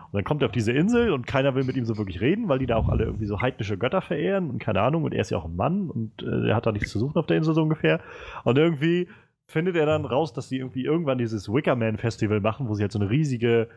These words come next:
äh, ja, so eine riesige Weidenfigur da verbrennen. Und im Vorfeld dazu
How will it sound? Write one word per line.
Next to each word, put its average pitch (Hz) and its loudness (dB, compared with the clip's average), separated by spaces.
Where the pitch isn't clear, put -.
äh, - -4
ja, 104 0
so 98 -2
eine 110 0
riesige 120 0
Weidenfigur 110 -2
da 104 2
verbrennen. 95 -2
Und 104 0
im 104 0
Vorfeld 139 2
dazu 123 0